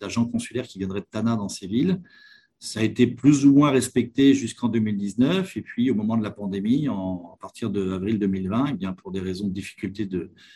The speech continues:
circulation, mais aussi de protection du personnel consulaire, ces missions ont été suspendues. Elles reprennent maintenant, mais, euh, tardivement. Il y a beaucoup de gens qui ont attendu longtemps, dont les pièces d'identité sont périmées, euh,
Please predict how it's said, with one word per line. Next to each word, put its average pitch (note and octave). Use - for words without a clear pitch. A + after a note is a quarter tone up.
circulation, A2+
mais A2+
aussi G2+
de -
protection -
du G2
personnel G#2
consulaire, A2
ces -
missions G2+
ont A2
été G2+
suspendues. F2+
Elles G2+
reprennent B2+
maintenant, C3
mais, B2
euh, F#2+
tardivement. A#2
Il B2
y G2
a F#2+
beaucoup -
de G#2+
gens B2+
qui A#2
ont G#2
attendu A2
longtemps, C3
dont A#2
les G#2
pièces G#2+
d'identité G#2+
sont G#2
périmées, A#2+
euh, G#2+